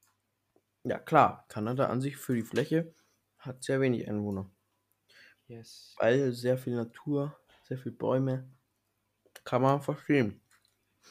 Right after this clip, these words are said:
Speaker 1: Gut. Ähm,
Speaker 2: Okay.
Speaker 1: was ich noch dazu sagen wollte, ich würd gerne noch irgendwo hin, wo so, so geiler Strand,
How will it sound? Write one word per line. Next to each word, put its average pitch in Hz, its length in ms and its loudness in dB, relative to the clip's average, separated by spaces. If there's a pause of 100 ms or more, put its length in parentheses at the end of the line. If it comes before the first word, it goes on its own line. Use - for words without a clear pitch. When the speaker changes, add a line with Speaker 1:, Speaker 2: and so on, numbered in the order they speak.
(360)
Speaker 1:
Gut. 180 240 2 (320)
Ähm, 135 260 6
Speaker 2:
Okay. 131 320 -8 (720)
Speaker 1:
was 143 120 2
ich 151 60 4
noch 180 300 4 (300)
dazu 131 180 -6
sagen 170 240 10
wollte, 160 220 10 (840)
ich 120 160 -12
würd 147 180 2
gerne 131 180 10
noch 127 200 4 (140)
irgendwo 151 320 4
hin, 151 160 2
wo 127 100 0
so, 120 340 0 (560)
so - 120 -20 (120)
geiler 131 360 4
Strand, 143 760 4